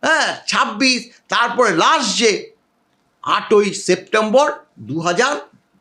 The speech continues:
পঁচিশ। এতগুলো শুনানি হয়ে যাবার পর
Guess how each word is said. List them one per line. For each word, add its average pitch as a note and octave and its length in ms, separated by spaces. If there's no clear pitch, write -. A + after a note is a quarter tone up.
পঁচিশ। A3 480
এতগুলো G#3+ 420
শুনানি G#3+ 400
হয়ে F#3 240
যাবার G3+ 260
পর B3+ 300